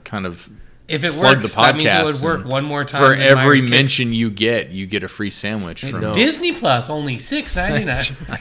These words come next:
Speaker 3: No, Jason, Jason Myers is, look, dude,
Speaker 2: The
Speaker 3: he
Speaker 2: garbage picking, field goal kicking, Philadelphia phenomenon, Jason Myers.
Speaker 3: he's, he's like, he's, you know what?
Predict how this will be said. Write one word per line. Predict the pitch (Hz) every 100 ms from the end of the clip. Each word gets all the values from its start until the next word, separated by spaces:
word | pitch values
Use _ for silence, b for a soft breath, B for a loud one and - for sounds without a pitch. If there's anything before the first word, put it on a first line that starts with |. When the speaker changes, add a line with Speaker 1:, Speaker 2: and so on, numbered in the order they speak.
| - -
Speaker 3:
No, | 135 104
Jason, | - 127 143 147 190 160 139
Jason | 135 156 214 196
Myers | 180 196 180 170
is, | 147 - - -
look, | 135 113 - -
dude, | 104 101 -
Speaker 2:
The | -
Speaker 3:
he | 117
Speaker 2:
garbage | 139 160 170 -
picking, | 170 147 151 139 139
field | 131 120
goal | 123 135
kicking, | 131 127 123 123
Philadelphia | 123 135 135 131 127 127
phenomenon, | 139 117 110 107 104 101
Jason | 104 135
Myers. | 127 - - _ - -
Speaker 3:
he's, | - 131 131 131 - -
he's | - - 170 185 -
like, | 185 180 - 147
he's, | 170 - -
you | 165
know | 175
what? | 185 185